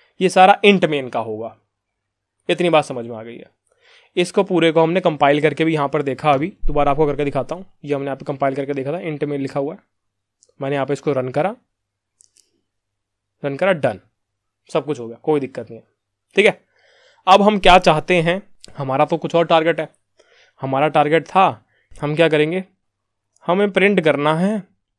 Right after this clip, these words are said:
नमस्ते दुनिया, ये टारगेट हमने लिया है पहले प्रोग्राम के लिए। ये चाहिए भैया, ये कैसे आएगा, ठीक है। अब सी प्लस प्लस में प्रिंट करने की फंक्शनैलिटी already दी हुई है,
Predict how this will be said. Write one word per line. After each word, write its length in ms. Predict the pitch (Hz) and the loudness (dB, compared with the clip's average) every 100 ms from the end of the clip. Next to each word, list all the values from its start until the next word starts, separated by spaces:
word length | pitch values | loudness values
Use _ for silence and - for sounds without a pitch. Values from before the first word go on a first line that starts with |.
| _ - | _ -12
नमस्ते 420 | 147 151 147 - | -6 -6 -4 -4
दुनिया, 320 | 143 123 113 104 _ _ _ _ _ _ _ _ _ _ | -4 -6 -10 -14 _ _ _ _ _ _ _ _ _ _
ये 120 | 156 165 | -4 2
टारगेट 360 | 147 143 139 | 2 2 -2
हमने 200 | 143 151 | -2 -4
लिया 240 | 139 123 110 | -4 -4 -4
है 100 | 147 | -4
पहले 260 | 143 131 | -2 -2
प्रोग्राम 380 | 127 120 113 110 | -4 -6 -6 -8
के 100 | 110 | -14
लिए। 200 | 113 120 _ _ _ _ _ _ _ _ _ _ 147 | -18 -20 _ _ _ _ _ _ _ _ _ _ -4
ये 220 | 170 185 | 2 2
चाहिए 300 | 143 113 113 | 2 -4 -4
भैया, 280 | 110 107 - 147 | -6 -8 -12 -12
ये 60 | 139 | -6
कैसे 260 | 127 127 | -6 -6
आएगा, 280 | 104 104 - _ _ _ _ _ _ _ _ _ _ _ _ _ - - | -10 -12 -18 _ _ _ _ _ _ _ _ _ _ _ _ _ -16 -4
ठीक 100 | 175 | 0
है। 200 | 165 - _ _ _ _ _ - | 0 -4 _ _ _ _ _ -4
अब 100 | 156 | -4
सी 280 | - 190 226 | -2 -2 -2
प्लस 280 | 220 196 185 | 2 0 2
प्लस 120 | 185 | 2
में 80 | 208 | 2
प्रिंट 280 | 208 185 190 | 2 2 4
करने 240 | 185 185 | 2 2
की 60 | 185 | -2
फंक्शनैलिटी 500 | 185 165 160 156 202 | -2 -2 0 0 0
already 380 | 175 156 165 190 | 2 4 2 0
दी 140 | 156 | 0
हुई 220 | 143 113 | -4 -4
है, 120 | 107 | -10